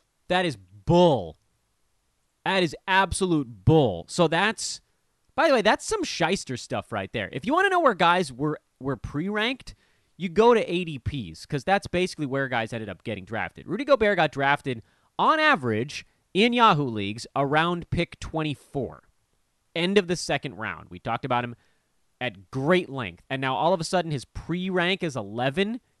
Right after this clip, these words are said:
Get outta here with that crap. So Yahoo's lying to you now. DeMar DeRozan's preseason rank is now listed as twelve. Bull.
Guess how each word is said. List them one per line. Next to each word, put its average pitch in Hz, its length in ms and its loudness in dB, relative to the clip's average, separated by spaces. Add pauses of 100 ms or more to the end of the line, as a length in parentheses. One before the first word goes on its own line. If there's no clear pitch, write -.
(100)
Get 440 280 2
outta 339 320 4
here 226 160 2
with 165 100 -2
that 117 240 0
crap. 104 320 -6 (960)
So 190 140 0
Yahoo's 302 380 6
lying 196 280 2
to 139 100 -4
you 123 60 -4
now. 101 180 -8
DeMar 311 220 8
DeRozan's 330 520 6
preseason 277 840 -2
rank 254 340 -4 (240)
is 175 160 -4
now 233 200 2
listed 254 340 -2
as 160 200 -2
twelve. 131 800 4 (800)
Bull. 180 680 6